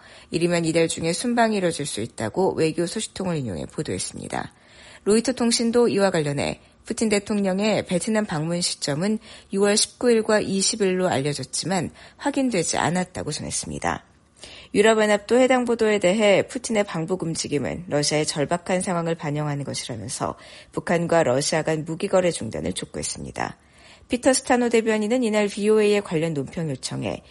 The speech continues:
우리는 불러 정상 간 회담 가능성에 대한 보도를 봤다면서 북한과 같은 국가에 의존한다는 것은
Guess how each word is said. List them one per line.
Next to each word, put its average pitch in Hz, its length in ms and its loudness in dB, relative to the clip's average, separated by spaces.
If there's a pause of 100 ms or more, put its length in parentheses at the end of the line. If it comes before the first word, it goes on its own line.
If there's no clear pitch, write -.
(260)
우리는 165 300 0
불러 185 600 0
정상 170 480 -2
간 170 320 0
회담 233 300 0
가능성에 147 560 -4
대한 156 320 0 (300)
보도를 202 360 2
봤다면서 123 720 -4 (360)
북한과 202 420 2
같은 196 320 2
국가에 196 340 4
의존한다는 170 680 0
것은 - 480 -4